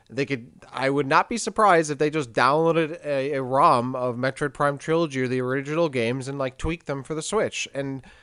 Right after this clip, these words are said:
if anything, that's probably what they would do instead of rebuilding the game or going back to the original source code or whatever, because they've already done it for other games that in, arguably have more significance in Metroid Prime Trilogy. So,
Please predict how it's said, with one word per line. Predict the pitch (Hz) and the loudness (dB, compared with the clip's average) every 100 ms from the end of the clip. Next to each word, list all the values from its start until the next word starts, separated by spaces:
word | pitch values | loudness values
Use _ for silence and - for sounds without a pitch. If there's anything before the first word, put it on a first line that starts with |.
| _ | _
if | 127 | -4
anything, | 156 202 170 | 0 2 2
that's | 156 | 2
probably | - 180 165 | 4 4 4
what | 170 | 4
they | 175 | 2
would | 117 151 196 | 6 6 6
do | 117 98 98 - _ - | 0 -4 -8 -16 _ -14
instead | 117 139 | -6 -4
of | 123 113 | -4 -4
rebuilding | 123 113 127 131 127 | -6 -2 0 0 -2
the | 123 | -6
game | 120 117 123 | -4 -4 -4
or | 117 113 | -6 -6
going | 123 127 123 | -4 -4 -2
back | 120 120 | -2 -4
to | - | -6
the | |
original | 117 117 123 117 | -6 -4 -4 -4
source | 110 120 117 | -4 -6 -6
code | - 120 117 | -4 -4 -2
or | 113 | -2
whatever, | 117 170 123 117 - - - | 2 2 2 -4 -6 -20 -6
because | 156 135 | -2 0
they've | 147 | 2
already | 156 165 135 | 4 2 0
done | 120 151 | 2 4
it | 135 135 _ _ | 2 -2 _ _
for | - 127 | -4 0
other | 143 143 | 2 0
games | 127 147 139 120 | -2 -2 -2 -4
that | 120 - _ _ _ - | -4 -6 _ _ _ -12
in, | 117 120 | -10 -2
arguably | 139 151 143 123 131 | 0 4 2 2 0
have | 135 117 | 0 -4
more | 120 123 127 143 | -8 -4 0 0
significance | - 123 139 135 131 117 - | -2 -4 -4 -4 -6 -6 -8
in | |
Metroid | 123 120 113 | -10 -10 -10
Prime | 127 123 | -8 -8
Trilogy. | 151 160 123 92 90 _ _ _ _ | -4 -4 -4 -8 -16 _ _ _ _
So, | - 131 120 113 110 | -6 -2 0 0 -4